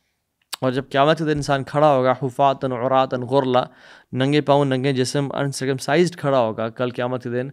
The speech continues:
اور اس دن صرف اللہ کی، اللہ کی ہی امید ہوگی، اللہ کی طرف سے مدد ہوگی۔ امیجن اس پہ بھی لعنت ہو اللہ تعالیٰ کی۔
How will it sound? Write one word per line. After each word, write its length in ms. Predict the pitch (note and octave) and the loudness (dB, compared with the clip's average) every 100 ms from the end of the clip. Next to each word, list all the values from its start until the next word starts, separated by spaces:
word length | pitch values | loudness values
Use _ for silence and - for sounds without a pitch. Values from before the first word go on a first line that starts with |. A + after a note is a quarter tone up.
| - - - _ - | -14 -20 -20 _ 4
اور 440 | C#3 D3 C3+ - - _ _ _ - | 8 8 6 -2 -14 _ _ _ -4
اس 160 | D#3 D#3+ | 0 0
دن 120 | E3 | 0
صرف 220 | F3 E3 | 0 -2
اللہ 200 | D3 D3 E3+ | 0 0 0
کی، 100 | E3 | -4
اللہ 240 | - D3 D#3 F3 | -6 0 0 0
کی 340 | F3 E3+ D#3 - C3 | -2 -4 -6 -6 -4
ہی 120 | D3 | -2
امید 320 | C#3+ C#3+ C#3 | 0 0 0
ہوگی، 240 | C3 B2 C3+ | -2 0 -2
اللہ 160 | C#3 | 0
کی 120 | E3 | 0
طرف 180 | D#3 D3 | -2 -4
سے 80 | D3+ | -2
مدد 220 | C3 C3+ | -2 0
ہوگی۔ 300 | B2+ A#2+ C3+ D#3 _ _ _ | -2 -2 -4 -8 _ _ _
امیجن 380 | B2+ C3 C3+ C3 - | -2 0 0 -2 -4
اس 260 | B2+ - - | -8 -8 -6
پہ 120 | C#3 | -4
بھی 220 | B2+ B2 | -2 -2
لعنت 380 | A#2 A2+ A#2 - | -4 -4 -6 -8
ہو 80 | A2+ | -8
اللہ 160 | A2 | -8
تعالیٰ 300 | G#2+ A2 A2 | -8 -10 -10
کی۔ 100 | A2 | -14